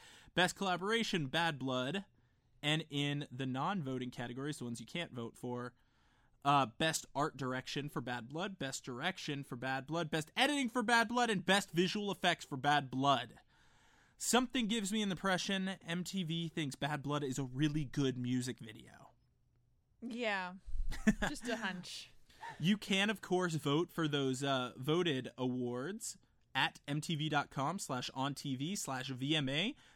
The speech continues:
Speaker 1: V M As will air Sunday, August thirtieth at nine, eight Central. You can also sign up for email reminders from Taylor Nation, which is really kinda cool 'cause they're giving out little voting badges. So when you vote, you get a little badge that you can share on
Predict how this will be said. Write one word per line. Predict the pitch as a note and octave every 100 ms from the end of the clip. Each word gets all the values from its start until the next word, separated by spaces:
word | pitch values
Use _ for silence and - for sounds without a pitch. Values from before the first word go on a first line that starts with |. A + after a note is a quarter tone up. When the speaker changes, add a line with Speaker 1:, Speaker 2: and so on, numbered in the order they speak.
| -
Speaker 1:
V | D3 F3+
M |
As | F3 F#3 F3+
will | C3+ -
air | E3 D3+ E3
Sunday, | - - D#3 G3 G#3+ -
August | C#3+ D#3 D#3 - -
thirtieth | C3+ D3+ G#3 A#3+ - -
at | C3 C#3
nine, | C3 C#3+ E3 E3+ -
eight | C#3 -
Central. | - D3+ F3 - G3+ C#4 - _ _ - - _
You | C#3+
can | D#3 E3 -
also | F#3+ B3+ - - C#3 C3+ D#3+
sign | - - D#3+ D3
up | G#2+ - -
for | D3 D3+
email | D#3 A#3 F3+
reminders | B2+ B2+ C3 C3 C#3
from | - C3+
Taylor | - D#3+ E3 C#3
Nation, | D#3+ G3+ - B2+ B2+
which | C#3 C#3
is | A#2+ - - -
really | D3 G#3
kinda | F#3+ F#3+
cool | C#3+ - G3+
'cause | - C3
they're | C#3+
giving | B2+ D3 E3
out | C#3+ C#3
little | C#3 B2
voting | A#2+ C3 D3+ A#2
badges. | A2+ A#2 - A#2+
So | - A#2
when | A#2
you |
vote, | A#2 C#3 C#3
you | A#2
get | B2+
a |
little | B2 A#2
badge | A2 C3+ B2 A2+
that | -
you | -
can | A#2+ A2+
share | A2 C3 A#2
on | A2+